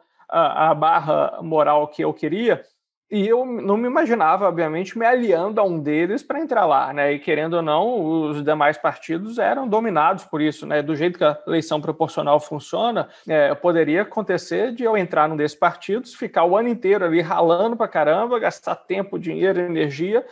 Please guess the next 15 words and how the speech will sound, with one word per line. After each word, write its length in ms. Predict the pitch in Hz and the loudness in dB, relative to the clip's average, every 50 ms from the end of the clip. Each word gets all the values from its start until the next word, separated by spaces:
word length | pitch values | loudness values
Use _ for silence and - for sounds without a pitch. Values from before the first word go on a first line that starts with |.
| - _ | -18 _
não 240 | - 180 190 226 240 240 | -4 -2 0 0 0 -2
me 100 | 247 247 | -2 -2
eleger 380 | 233 214 185 170 147 147 180 208 | 0 0 2 0 0 0 -2 -2
e 80 | 269 | 0
ajudar 460 | 277 254 196 226 196 156 156 160 196 | 0 0 0 -2 0 0 2 2 2
a 100 | 226 226 | 2 0
eleger 340 | 214 202 180 160 143 147 160 | 0 0 -2 -2 -2 0 0
um 160 | 180 185 180 | -2 -2 -2
corrupto 580 | 165 175 151 127 135 165 190 196 - _ - 160 | -4 -4 -6 -2 0 -2 -2 -2 -4 _ -4 -2
ou 240 | 147 139 139 139 139 | -2 0 0 0 0
alguém 380 | 139 143 139 147 156 156 156 _ _ _ _ _ _ _ _ | 0 0 -2 -4 -8 -8 -10 _ _ _ _ _ _ _ _
com 160 | - 170 165 165 | -2 0 0 2
um 80 | 165 | 0
histórico 540 | 156 160 - - 151 151 160 160 151 - 165 | -2 -2 0 2 2 4 2 2 -2 -8 -8
questionável, 640 | - 175 160 - - - 175 156 135 131 131 127 139 | -6 -6 -6 -4 -4 -4 -2 -2 -2 -2 -4 -6 -8